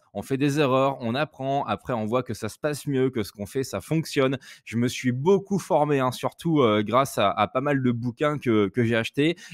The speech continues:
et sur Internet en lisant, euh, des blogs avec des personnes qui avaient l'habitude d'investir. Et donc tout ça, euh, a fait que petit à petit, j'ai pris confiance, j'ai arrêté de stresser pour, euh, des moins-values. Et voilà, c'est comme ça que j'ai commencé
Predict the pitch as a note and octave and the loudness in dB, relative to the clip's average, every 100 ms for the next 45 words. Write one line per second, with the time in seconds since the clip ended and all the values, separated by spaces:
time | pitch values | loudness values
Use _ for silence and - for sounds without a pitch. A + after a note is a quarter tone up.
0 | - E3+ F3+ - D#3 D3+ C3 C3+ B2 C#3 | 2 2 2 -4 0 0 2 0 2 2
1 | D3 B2 A2 A2+ A#2 A2+ C3 C3+ G#2+ G2+ | 0 -2 0 0 0 -2 -2 0 2 2
2 | G#2 G2 G#2+ A2+ D3 - - - G2 G#2+ | -2 2 2 4 2 -4 -20 -6 -4 0
3 | G#2+ F#2+ G2+ - C3 A2+ G2 G#2+ C#3+ C#3+ | 0 -2 -4 -4 -4 0 2 2 0 -6
4 | D#3 A#2+ A2 G#2+ - C3+ C#3+ B2+ A2 A2 | -4 -2 -2 -2 -2 -2 0 -2 -2 -4
5 | - D#3+ - C3+ C#3+ - - - G2 G#2 | -6 -8 0 4 4 2 -14 -2 2 2
6 | A#2 A#2 - C#3 C3+ C3+ C3+ C#3 C3+ B2 | 2 -2 0 -2 2 2 4 0 -4 -4
7 | A2+ - C#3+ D#3 _ _ G2+ F#2+ C3+ C#3+ | -4 -2 -4 -4 _ _ -8 -2 -2 -2
8 | D#3+ B2+ A#2+ - B2 C3+ D#3 B2 F#2+ G#2+ | -6 -4 -4 0 2 4 2 -2 -4 0
9 | A#2 B2 C#3+ C3 - - A#2+ C3+ B2+ A#2+ | 0 -2 0 -2 -4 -8 -6 -6 -6 0
10 | G#2 G#2 A2 A#2+ B2 A2 G#2+ A#2 C#3+ - | 2 2 2 2 2 2 4 4 4 -2
11 | - - A#2 A2+ B2+ - G#2 A2+ C#3 A#2+ | -8 0 2 4 2 -2 0 0 0 -2
12 | G#2 G#2+ G#2+ - D3 | -2 -2 -2 0 0